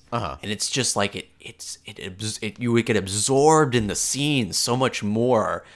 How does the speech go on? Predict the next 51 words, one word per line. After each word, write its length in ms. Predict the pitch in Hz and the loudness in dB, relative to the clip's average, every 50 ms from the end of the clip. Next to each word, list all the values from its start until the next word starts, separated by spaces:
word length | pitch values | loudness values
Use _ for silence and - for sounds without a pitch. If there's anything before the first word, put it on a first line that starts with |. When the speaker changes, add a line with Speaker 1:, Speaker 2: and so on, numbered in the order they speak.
| - - | -12 -8
Speaker 1:
Uh-huh. 140 | 110 101 - | -6 -4 -2
Speaker 2:
than 80 | 110 110 | -2 -2
if 80 | 107 | 0
there 120 | - 120 110 | 0 0 0
was, 120 | 107 95 | 2 0
like, 120 | 107 101 107 | 0 0 0
a 80 | 98 | 0
really, 260 | 101 113 117 117 117 | 2 2 4 4 4
like, 320 | 110 104 98 87 90 - - | 4 2 2 0 -2 -4 -4
you 80 | 113 | -4
know, 260 | 98 90 87 85 85 - - - - - - _ | -2 0 0 -2 -2 -6 -10 -20 -20 -20 -16 _
heavy, 420 | - 123 123 120 110 117 110 110 | -2 0 0 2 2 2 2 2
like, 380 | 101 98 92 85 82 80 - - | 2 2 2 2 0 -2 -6 -6
you 60 | 107 92 | -4 -2
know, 200 | 90 85 82 78 | -2 -2 -2 -2
uh, 180 | 65 80 80 85 - - - | -2 -4 -6 -6 -8 -8 -10
'cause 140 | 156 - 165 | -6 -2 0
a 20 | |
lot 160 | 175 214 233 | 2 2 2
of 80 | 226 156 | 0 0
the 60 | 147 | -2
music 200 | 151 151 - - | -2 -4 -4 -4
is 100 | 120 92 | -6 -4
Western 380 | 92 90 113 - - 143 107 90 | -2 -2 -2 -2 -2 -2 -4 -2
inspired. 540 | 85 - - - 85 82 82 82 80 82 | -4 -6 -6 -4 -4 -4 -2 -4 -4 -4
I 40 | 95 | -4
don't 100 | 92 98 | -2 -2
know 80 | 101 98 | -2 -4
if 120 | - - | -4 -4
you 60 | 101 | -6
noticed. 540 | 92 95 98 95 98 92 90 - - - - - | -4 -4 -2 -2 -2 -4 -4 -6 -10 -12 -4 -2
Speaker 1:
Yes. 360 | 151 - - - - - - - _ _ _ - | -2 -2 0 -2 -6 -6 -8 -12 _ _ _ -2
Speaker 2:
And 80 | 107 110 | 0 0
it's 80 | 110 104 | 2 2
just 120 | 113 - | 0 0
like, 120 | 120 104 107 | 0 0 2
you 60 | 110 | 2
know, 40 | 104 | 2
you 140 | 110 131 131 | 2 2 2
could 80 | - | 2
have 80 | 127 101 | 2 2
had, 160 | 104 120 117 | 2 0 0
like, 140 | 98 98 - | 0 -2 -4
a 60 | 92 | -6
crazy 320 | - - 120 120 113 101 95 | -6 -2 2 2 2 2 0
guitar 400 | 85 92 - - 117 135 156 151 | -2 -4 0 4 6 6 8 6
going 320 | 120 107 98 87 82 80 | 6 4 2 2 -2 -4
during 220 | 80 92 90 87 80 | -6 -6 -6 -6 -6
that 120 | 80 82 | -6 -4
whole 160 | 92 82 82 | -4 -4 -4
thing. 360 | - - 82 76 - - - | -4 -6 -8 -8 -10 -12 -18